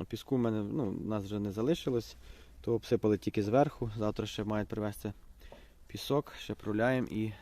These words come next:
засипемо. Практично будемо догори засипати траншею піском, щоб не було в майбутньому ніяких нюансів. Були, пробували ляти водичку і саму водичку, і з твердими відходами. Тобто все йде, все змивається. Ну, перепад у нас вийшов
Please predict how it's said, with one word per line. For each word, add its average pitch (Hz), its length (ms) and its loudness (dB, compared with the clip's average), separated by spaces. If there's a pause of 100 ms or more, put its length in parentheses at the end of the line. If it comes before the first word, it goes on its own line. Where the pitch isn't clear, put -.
(200)
засипемо. 104 440 -6 (220)
Практично - 440 -8
будемо 98 260 -2
догори 95 340 -4
засипати 95 440 -6
траншею 92 400 -6
піском, 95 380 -8 (720)
щоб - 120 -10
не - 80 -4
було 107 220 0
в 98 40 -4
майбутньому 101 500 -2
ніяких 98 360 -2 (200)
нюансів. 98 640 2 (100)
Були, 120 300 8 (300)
пробували 110 340 2
ляти 110 260 4
водичку 135 500 2 (640)
і 113 340 2
саму 127 320 0
водичку, 147 460 4
і 110 40 2
з - 40 -4
твердими 135 460 2
відходами. 131 600 2 (720)
Тобто - 260 0
все 127 280 6
йде, 110 260 6
все 113 240 2
змивається. 117 880 2 (100)
Ну, 110 220 -4
перепад 120 340 2
у - 20 -4
нас 110 180 0
вийшов 107 340 -2